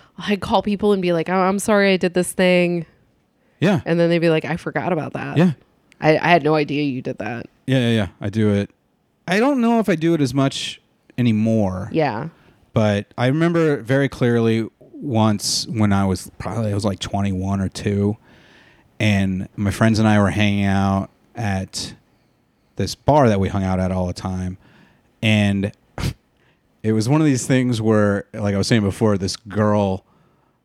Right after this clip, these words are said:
Speaker 2: I don't remember what it was, but it was some, it was something where, like, I was, we were both trying to get past each other. We did that little dance.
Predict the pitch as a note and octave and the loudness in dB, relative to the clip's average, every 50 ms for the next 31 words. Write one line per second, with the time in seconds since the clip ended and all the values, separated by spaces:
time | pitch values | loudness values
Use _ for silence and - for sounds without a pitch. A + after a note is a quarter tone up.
0 | _ _ _ _ - - E3+ E3+ E3+ D#3+ D3 C3+ A#2+ A2+ A#2+ A#2+ A#2+ G#2+ G#2 A2 | _ _ _ _ -8 -4 -2 0 2 2 2 2 2 2 2 2 2 2 2 2
1 | A2 G#2+ G#2 G2 F2+ G#2+ A2 A2 A2+ A#2 - - - F3+ F3+ F3+ D#3 - - C#3 | 2 2 2 0 0 -2 -2 0 0 -2 -2 0 0 0 0 -2 -4 -2 0 0
2 | C#3+ D3+ C#3+ - - F#3+ G3 G3 - G3 F3 D#3+ D3 C#3 C3 B2 B2+ A#2+ A2+ A2 | 2 2 0 2 0 2 0 0 0 0 2 2 2 2 2 2 2 4 4 4
3 | A2 G#2+ - - A#2 A2+ A2 G#2+ G2+ - - A#2+ A#2 A2+ A2 G2 - _ - D#3+ | 2 2 0 0 2 2 4 2 2 0 0 0 2 2 2 0 -4 _ 0 0
4 | D3 - - - C#3+ B2+ A#2 G#2 G2 - - - G#2 G#2+ G2+ - B2+ A2+ - - | 0 0 0 -2 0 0 0 -2 -2 -4 -4 -2 0 0 0 0 -2 -2 0 0
5 | A#2+ A#2 A#2+ A#2 A#2 G#2+ G#2+ G#2 G#2 A2+ A2+ G#2+ G#2 G2+ G2 F2+ - G2+ F#2+ G2 | 2 2 2 2 2 2 2 2 2 0 0 0 0 0 0 -2 -4 -6 -4 -4
6 | A2 - - - - - - | -6 -6 -6 -6 -8 -8 -8